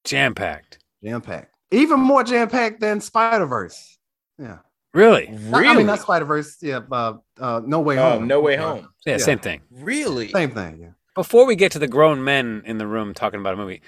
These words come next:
Speaker 1: what was your little girl's impression of this, of this flick? Was she like,
Speaker 2: Oh, she
Speaker 1: "Wow"?
Speaker 2: was right into it. Oh, she
Speaker 1: Really?
Speaker 2: was into it. Yeah. My blood runs through her veins. So she's, she's already into it. She's, uh,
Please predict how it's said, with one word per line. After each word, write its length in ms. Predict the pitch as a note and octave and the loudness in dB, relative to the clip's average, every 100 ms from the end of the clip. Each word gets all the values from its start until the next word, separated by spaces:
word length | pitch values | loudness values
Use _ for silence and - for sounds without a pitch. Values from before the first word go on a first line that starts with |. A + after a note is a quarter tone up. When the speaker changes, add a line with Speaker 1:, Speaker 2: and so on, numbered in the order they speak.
| _ _ | _ _
Speaker 1:
what 220 | A2 F3+ | -2 0
was 120 | F3 | 0
your 100 | C#3 | -4
little 200 | C3+ C#3+ | -2 -2
girl's 420 | B2 C3+ C3+ B2+ A#2+ | -2 -2 -2 -4 -8
impression 480 | G#2 - C3 - | -10 -6 -6 -6
of 100 | G#2+ | -10
this, 240 | G2 G#2 - F#2+ | -10 -10 -12 -16
of 140 | F#2+ | -12
this 140 | G#2 - | -10 -8
flick? 300 | D3 B2 G#2+ | -6 -6 -6
Was 80 | |
she 180 | - A2+ | -10 -8
like, 380 | G#2+ F#2+ E2 _ _ _ _ _ _ | -6 -8 -10 _ _ _ _ _ _
Speaker 2:
Oh, 100 | - | -2
she 120 | A#3+ G4+ | 4 4
Speaker 1:
"Wow"? 60 | |
Speaker 2:
was 60 | C4+ | 4
right 200 | A3 A#3+ | 2 0
into 260 | D#4 B2+ F#2+ | -6 -12 -14
it. 80 | - - | -16 -10
Oh, 100 | G#3 | -4
she 120 | E3 | 6
Speaker 1:
Really? 100 | A3 | 6
Speaker 2:
was 80 | C3+ | 6
into 120 | F2 | 0
it. 40 | _ _ _ _ D#3+ | _ _ _ _ -12
Yeah. 200 | F2+ C#2+ _ _ | -12 -14 _ _
My 360 | C3 C#3 C#3+ C3+ | 0 2 2 0
blood 540 | A2 A2+ A#2+ A2 F#2 - - - _ _ - | -2 -2 -2 -4 -10 -14 -20 -20 _ _ -10
runs 480 | A#2 C3+ C3+ A2+ | -2 0 0 -4
through 220 | - C3+ G#2+ | -6 -6 -4
her 240 | A2 A2 | -6 -8
veins. 280 | F2+ F#2+ - _ _ | -10 -14 -16 _ _
So 280 | - - G#2 | -20 -12 -12
she's, 340 | - C#4+ E4 - _ _ | -4 -4 -4 -10 _ _
she's 220 | - F4+ B3 | 0 2 4
already 360 | F3 E3 D#3+ | 4 4 2
into 220 | F#3 - | 0 -4
it. 60 | A#2+ | -8
She's, 240 | C4 C#4+ A#3 | -4 -6 -2
uh, 480 | D3+ C#3+ B2 A2+ | 0 0 0 -2